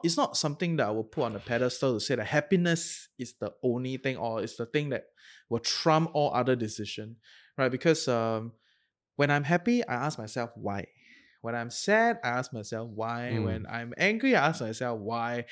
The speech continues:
Speaker 1: So I just use my emotions as a natural and complex mechanism that has been built over time because of all
Speaker 2: Mm.
Speaker 1: the experiences and the belief I've accumulated, um,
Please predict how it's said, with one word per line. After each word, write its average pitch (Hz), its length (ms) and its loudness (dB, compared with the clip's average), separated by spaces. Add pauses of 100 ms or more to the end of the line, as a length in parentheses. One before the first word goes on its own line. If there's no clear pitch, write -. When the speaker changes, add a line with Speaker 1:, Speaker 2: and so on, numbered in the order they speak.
(260)
Speaker 1:
So - 120 0
I 254 120 6
just 240 220 2
use 262 320 6
my 160 180 6
emotions 143 680 4
as - 220 -2
a 131 80 4
natural 160 1000 2 (320)
and 135 200 -4
complex 190 680 2
mechanism 131 680 0
that 123 80 4
has 120 160 2
been 117 260 -2
built 151 220 4
over 123 240 2
time 123 400 -4
because 117 200 -2
of 110 100 -2
all 123 160 2
Speaker 2:
Mm. 123 40 2
Speaker 1:
the 117 80 2
experiences 117 600 -2
and 107 120 -4
the 101 60 -2
belief 107 380 -4
I've - 160 -8
accumulated, 104 680 -8 (580)
um, 110 420 -6